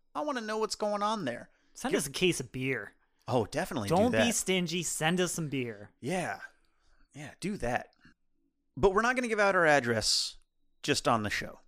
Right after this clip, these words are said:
Speaker 2: Yeah, no. Send us a message.
Speaker 1: Yeah.
Speaker 2: I'll tell you where you can send that beer. You can, you can contact us on Facebook or Instagram at Get Wrecked Podcast, or contact us directly via email at get wrecked pod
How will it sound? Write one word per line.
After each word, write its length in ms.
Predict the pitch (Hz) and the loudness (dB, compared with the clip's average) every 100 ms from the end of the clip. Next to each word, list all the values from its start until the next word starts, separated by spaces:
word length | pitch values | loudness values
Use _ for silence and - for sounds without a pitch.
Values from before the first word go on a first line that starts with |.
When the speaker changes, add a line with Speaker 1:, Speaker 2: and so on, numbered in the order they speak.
| _ | _
Speaker 2:
Yeah, 180 | - 240 | -10 -8
no. 180 | 156 165 | -6 -10
Send 280 | - - 156 | -8 -6 -4
us 140 | 170 - | -6 -6
a 40 | |
message. 560 | 175 196 - 104 - - | -2 -2 -4 -14 -18 -4
Speaker 1:
Yeah. 120 | 135 | 0
Speaker 2:
I'll 80 | 180 | 0
tell 180 | - 233 | 0 -2
you 120 | 214 | 0
where 120 | 143 | -2
you 100 | 127 | -4
can 180 | 113 123 | -8 -14
send 240 | - 120 113 | -14 -12 -12
that 180 | 104 | -14
beer. 260 | - 101 95 - _ _ _ _ | -16 -16 -18 -20 _ _ _ _
You 200 | 123 147 | -10 -6
can, 240 | 165 160 147 | -4 -4 -4
you 120 | 170 | -6
can 120 | 180 | -4
contact 540 | 147 165 160 170 165 175 | 0 0 0 0 -2 -2
us 280 | 165 - - _ - | -4 -6 -16 _ -10
on 240 | 117 107 | -10 -10
Facebook 580 | 104 151 170 - 190 180 | -4 -2 -2 0 0 0
or 100 | 131 | -4
Instagram 680 | 139 170 - 160 175 175 160 | -4 -6 -6 -4 -2 -2 -4
at 100 | 113 | -6
Get 160 | 135 127 | -8 -8
Wrecked 280 | 120 - | -12 -16
Podcast, 720 | - 190 190 - 202 190 196 - - - - | 0 4 4 2 -2 -2 -6 -12 -20 -20 -8
or 500 | 262 254 196 190 196 _ _ | 2 6 6 4 -4 _ _
contact 440 | - 160 160 156 - | -6 -4 -2 -4 -6
us 240 | 131 - - | -12 -14 -12
directly 600 | 139 233 - 165 160 165 - | -2 0 0 -2 -4 -6 0
via 220 | 233 214 160 | 0 0 -4
email 460 | 160 151 147 143 - - - _ _ _ | -10 -8 -6 -6 -6 -10 -20 _ _ _
at 100 | 104 - | -20 -10
get 160 | 180 185 | -8 -6
wrecked 300 | 165 196 - | -2 -4 -4
pod 480 | - 180 180 196 | 0 2 2 0